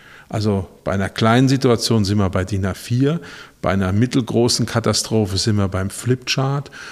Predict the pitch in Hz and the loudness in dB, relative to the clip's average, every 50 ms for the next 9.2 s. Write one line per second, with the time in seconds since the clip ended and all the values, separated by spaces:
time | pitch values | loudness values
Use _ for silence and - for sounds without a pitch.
0 | - - - - 110 104 95 101 107 110 - - - 113 113 120 127 123 - - | -20 -12 -4 -2 0 2 2 2 2 2 2 0 0 2 2 2 2 2 2 0
1 | 147 - - - 113 110 113 107 101 - 110 110 107 110 - 120 117 - - - | 0 0 0 0 0 2 2 2 0 0 0 -2 -2 -2 -2 -2 -2 -2 -2 -4
2 | - - 117 110 113 107 107 110 - - 110 107 107 110 107 107 107 98 - - | -4 0 2 2 2 2 2 0 0 0 0 0 2 2 0 0 -2 -4 -4 -6
3 | - 107 - - - - 98 98 - - - 98 92 - 101 90 - - 117 101 | -6 -6 -6 -6 -6 -6 -6 -6 -8 -8 -10 -8 -8 -8 -10 -8 -6 -6 -4 -4
4 | - - 98 104 - 101 110 - _ _ _ _ _ _ _ _ _ _ _ _ | -4 -4 -6 -8 -8 -10 -14 -16 _ _ _ _ _ _ _ _ _ _ _ _
5 | _ _ _ _ _ _ _ _ _ _ _ _ _ _ _ _ - - 123 104 | _ _ _ _ _ _ _ _ _ _ _ _ _ _ _ _ -12 -10 -6 -2
6 | 113 107 113 139 143 143 131 - 143 123 113 110 110 101 98 98 98 90 95 98 | 0 2 2 2 2 2 2 2 0 2 2 2 2 0 0 -2 -4 -4 -2 0
7 | 120 175 208 196 - - - - - - - 107 - - - 123 131 131 143 156 | 0 0 0 -2 -4 -12 -16 -14 -12 -12 -12 -14 -14 -6 -4 -2 -2 -2 -2 -4
8 | 170 226 180 160 165 170 - - 208 220 - - - 113 101 98 95 107 117 135 | -4 -4 -4 -2 -2 -2 -2 -2 -2 -4 -4 -4 -4 -2 -2 0 2 2 4 4
9 | 165 208 233 214 | 4 2 0 -2